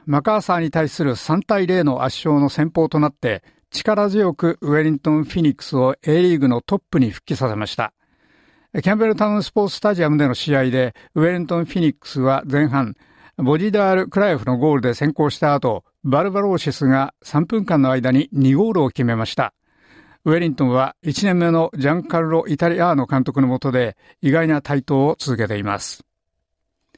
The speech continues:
ではおしまいに、明日十二月二十日水曜日の天気予報です。西オーストラリアからです。パース最高気温は三十五度でおおむね晴れでしょう。南オーストラリアのアデレード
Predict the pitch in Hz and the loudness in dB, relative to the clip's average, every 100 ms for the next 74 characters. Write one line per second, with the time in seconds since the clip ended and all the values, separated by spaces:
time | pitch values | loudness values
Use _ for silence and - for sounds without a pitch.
0 | _ _ _ _ _ _ - 143 120 120 | _ _ _ _ _ _ -2 0 -2 -2
1 | 113 120 - _ 143 135 - 165 165 131 | -2 -4 -8 _ -6 -4 -4 -6 -4 0
2 | 151 151 139 - - 151 - - 151 - | 2 2 0 -4 -10 -10 -8 -4 -4 -4
3 | _ - - - 156 175 175 143 147 143 | _ -20 -12 -4 -2 0 0 2 0 0
4 | 127 127 107 107 101 - _ _ _ _ | -4 -2 -2 -4 -4 -10 _ _ _ _
5 | _ _ _ _ - 139 - 151 131 - | _ _ _ _ -2 -2 0 -2 -2 0
6 | 131 123 110 120 107 107 - - _ _ | 0 0 -4 -4 -4 -4 -6 -18 _ _
7 | _ _ - 190 185 214 175 - 170 - | _ _ -14 -4 -2 0 -2 -4 -6 -6
8 | - 175 175 185 175 - 160 135 123 - | -4 -2 -2 0 0 0 0 2 0 -2
9 | 180 196 156 156 156 156 151 156 - 147 | -2 0 0 0 2 0 2 0 0 0
10 | 147 143 131 - 127 110 101 113 104 - | 2 2 0 -2 -4 -4 -4 -4 -4 -8
11 | _ _ _ - _ _ _ 147 151 220 | _ _ _ -20 _ _ _ -2 0 0
12 | 226 214 - 208 202 185 160 143 135 151 | 0 -2 -2 0 2 2 2 2 0 0
13 | 143 131 147 | 0 0 -2